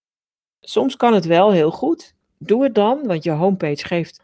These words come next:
als het goed is, wel een heel mooi algemeen beeld van alles wat je bedrijf te bieden heeft.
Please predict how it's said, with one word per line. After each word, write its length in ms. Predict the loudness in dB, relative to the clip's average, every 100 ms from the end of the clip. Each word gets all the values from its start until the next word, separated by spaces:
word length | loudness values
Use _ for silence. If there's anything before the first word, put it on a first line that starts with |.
| _
als 180 | -4 -2
het 120 | -4
goed 220 | -6 -6
is, 140 | -6 -6
wel 160 | -6
een 100 | -4
heel 260 | -2 -2 -2
mooi 400 | -2 -2 -2 -2
algemeen 520 | 0 0 -2 -8 -4
beeld 380 | 0 0 0 -4
van 220 | _ -2
alles 280 | 0 0 0
wat 160 | -6 -8
je 60 |
bedrijf 340 | -8 -4 -4 -4
te 100 | -6
bieden 320 | -6 -2 0
heeft. 380 | 2 0 -4